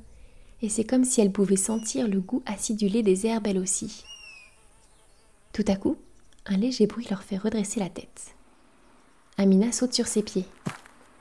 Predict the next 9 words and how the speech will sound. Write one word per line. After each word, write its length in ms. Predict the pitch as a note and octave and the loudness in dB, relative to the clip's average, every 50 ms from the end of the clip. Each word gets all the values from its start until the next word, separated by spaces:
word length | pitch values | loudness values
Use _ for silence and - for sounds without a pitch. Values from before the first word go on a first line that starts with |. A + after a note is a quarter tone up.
| - _ - - - - - - _ - - | -20 _ -20 -20 -20 -20 -20 -20 _ -8 -4
Un 120 | F#3 F3+ | 0 2
nuage 340 | F#3+ G3+ A3 A#3 A3+ A3 - | 4 4 6 6 4 4 2
de 80 | F#3+ | -2
poussière 480 | F#3+ - - F#3+ - - A#3 A#3+ B3+ B3 | -2 -4 -4 -4 -2 0 0 0 0 0
se 100 | - G3 | 0 0
dessine 380 | F3 F3 G#3 G#3 - - A3+ G#3 | 2 2 2 0 2 4 4 4
au 40 | |
loin. 220 | F#3+ F#3 D#3+ E3+ F3 - - - - - - - - - - - - - - - - - - - - - - - - - - - - - - | 4 2 -2 -6 -10 -14 -18 -20 -20 -20 -20 -20 -20 -20 -20 -20 -20 -20 -18 -18 -18 -20 -20 -20 -20 -20 -20 -20 -20 -20 -20 -20 -8 0 2
Elijah 420 | F#3+ F#3+ F3+ E3+ - G#3 A3+ B3 | 4 4 4 2 0 -2 -2 -4